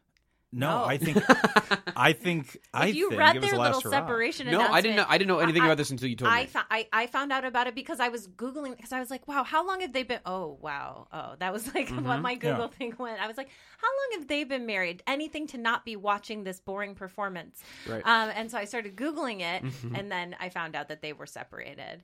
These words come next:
Speaker 2: Um, but she posted, they've been separated for a year
Speaker 3: Okay.
Speaker 2: already. They,
Speaker 1: Oh.
Speaker 2: like, they
Speaker 3: But it was public
Speaker 2: but,
Speaker 3: recently?
Speaker 2: yeah, they,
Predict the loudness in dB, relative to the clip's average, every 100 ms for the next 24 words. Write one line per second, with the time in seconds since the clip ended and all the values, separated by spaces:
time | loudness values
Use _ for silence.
0 | -20 _ _ -4 -4 -4 -6 -8 -8 -8
1 | -6 -4 -4 -6 -8 -6 -6 -6 -6 -6
2 | -4 -6 -6 -8 -10 -10 -10 -8 -8 -10
3 | _ -20 _ _ _ _ -8 -6 -2 0
4 | 0 0 -2 0 0 0 0 -2 -4 -4
5 | -4 -2 -4 -6 -6 -4 -4 -4 -6 -4
6 | -4 -4 -8 -6 -4 -4 -4 -8 -10